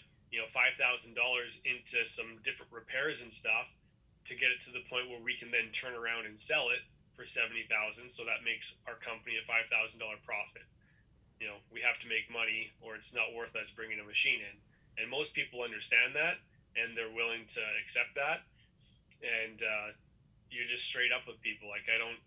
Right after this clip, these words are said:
uh, beat around the bush. I just kinda tell them how it is. And, you know, people will respect that if they can sense, and you have to actually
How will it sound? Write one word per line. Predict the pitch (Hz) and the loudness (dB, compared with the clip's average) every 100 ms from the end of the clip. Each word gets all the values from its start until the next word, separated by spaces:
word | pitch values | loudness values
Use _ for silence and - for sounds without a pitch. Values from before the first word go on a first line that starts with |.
| _ - | _ -12
uh, | 123 - - - | -12 -12 -20 -16
beat | - 123 | 4 4
around | 123 117 113 | 4 -2 -4
the | |
bush. | 113 110 104 - - - | -6 -6 -4 -6 -6 -6
I | 110 | -6
just | 110 104 | -4 -4
kinda | 120 110 | -2 -2
tell | 107 117 113 | -2 -2 0
them | 113 110 107 - _ _ _ | -2 -6 -16 -20 _ _ _
how | - 107 | -2 -2
it | 107 | 0
is. | 113 170 180 - - - - _ | 0 -2 -4 -8 -14 -20 -20 _
And, | 117 113 113 113 110 - - - | 6 6 6 2 -6 -14 -14 -8
you | |
know, | 113 | -6
people | 113 143 143 | -2 -2 -2
will | 135 | -4
respect | 123 120 - 123 - | -2 -2 2 2 2
that | 107 104 | -2 -2
if | 107 | 0
they | 123 | 0
can | 123 120 | 0 0
sense, | 110 123 127 - - - - | 2 4 2 2 -2 -6 4
and | 131 135 - | 4 4 -8
you | 127 | -2
have | 131 196 | 0 2
to | - 123 | 4 4
actually | 139 - 123 117 | 4 2 -2 -6